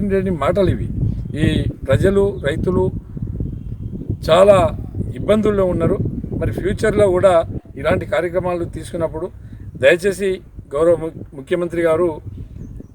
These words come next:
ఒక రివ్యూ పెట్టుకోండి, ఇరిగేషన్‌తో పెట్టండి. గతంలో ఏ కేసీఆర్ గారు గవర్నమెంట్ ఉన్నప్పుడు ఏవేవి పారిచ్చిండ్రు, ఏ ఏ కెనాల్స్ నిండా నీళ్లు ఉన్నాయి, మరి ఇప్పుడు ఎందుకు ఉండలేకపోతున్నాయి, ఎందుకు వస్తలేవు, అది కూడా ఆలోచించుకోవాలి.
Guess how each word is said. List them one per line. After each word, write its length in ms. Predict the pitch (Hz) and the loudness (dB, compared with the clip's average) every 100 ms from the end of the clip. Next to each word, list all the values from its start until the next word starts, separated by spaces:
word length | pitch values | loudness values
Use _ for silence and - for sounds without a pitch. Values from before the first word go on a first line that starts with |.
| - - | -16 -10
ఒక 160 | 147 165 | -2 0
రివ్యూ 300 | 143 165 196 | 0 0 2
పెట్టుకోండి, 580 | 175 - 165 151 165 - | 0 0 -4 -2 -6 -8
ఇరిగేషన్‌తో 640 | 131 139 175 196 190 190 170 | -8 -2 2 2 2 0 0
పెట్టండి. 400 | 151 139 147 175 | 0 -6 -4 -2
గతంలో 360 | 143 180 185 | 0 0 0
ఏ 300 | 175 165 180 | 0 2 2
కేసీఆర్ 680 | 165 - - - 160 175 190 | 0 -8 -10 -4 -2 4 4
గారు 240 | 185 180 160 | 4 0 0
గవర్నమెంట్ 380 | 170 175 175 | 0 0 -4
ఉన్నప్పుడు 340 | 170 165 - 143 | -4 -6 -6 -6
ఏవేవి 440 | 135 170 185 180 | -2 2 4 4
పారిచ్చిండ్రు, 680 | 170 139 156 - - 147 165 - - - | 2 0 0 -2 -6 -6 -8 -8 -10 -6
ఏ 220 | 120 160 190 | 0 4 4
ఏ 40 | |
కెనాల్స్ 460 | 185 170 175 175 175 | 4 0 -2 -2 -4
నిండా 200 | 165 165 | -2 -2
నీళ్లు 300 | 143 156 160 | -2 -6 -6
ఉన్నాయి, 280 | 156 151 170 - - | -6 -6 -8 -16 -6
మరి 140 | 147 160 | -4 -4
ఇప్పుడు 200 | - 135 | -2 -4
ఎందుకు 280 | 143 180 | -2 -2
ఉండలేకపోతున్నాయి, 800 | 160 165 175 165 - - 151 165 - - - 110 | 2 2 2 -2 -8 -8 -6 -8 -8 -20 -6 -4
ఎందుకు 300 | 147 185 170 | 0 0 2
వస్తలేవు, 580 | 135 160 185 160 147 185 - - - | 2 2 0 0 -2 -8 -10 -18 -12
అది 120 | 131 | -2
కూడా 160 | 202 220 | 2 4
ఆలోచించుకోవాలి. 640 | 170 175 170 - 120 104 | 4 2 -4 -6 -6 -6